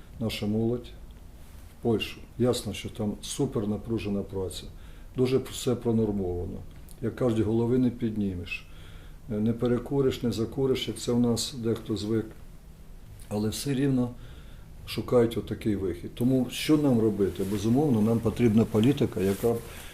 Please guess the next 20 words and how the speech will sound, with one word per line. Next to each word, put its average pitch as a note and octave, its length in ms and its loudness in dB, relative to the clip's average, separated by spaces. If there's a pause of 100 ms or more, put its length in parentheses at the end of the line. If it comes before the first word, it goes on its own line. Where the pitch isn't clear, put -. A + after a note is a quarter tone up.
(160)
змінювала A#2 720 4 (340)
ситуацію, A2 840 0 (420)
і A2 60 0
щоб G#2+ 320 0
люди B2 220 2
бачили, A#2 520 0
що G2+ 340 -2
ми G#2 120 -2
можемо A2+ 520 2
тут, C3 320 0 (160)
е, G2 40 -6 (1300)
відповідні G#2+ 580 2
умови A2 440 2
створити A2+ 560 0
для G2 240 0
роботи, G2+ 500 0
для G2+ 160 -2
заробітної G2+ 680 -2
плати. F#2+ 280 -8 (1500)
Е, D3+ 40 -10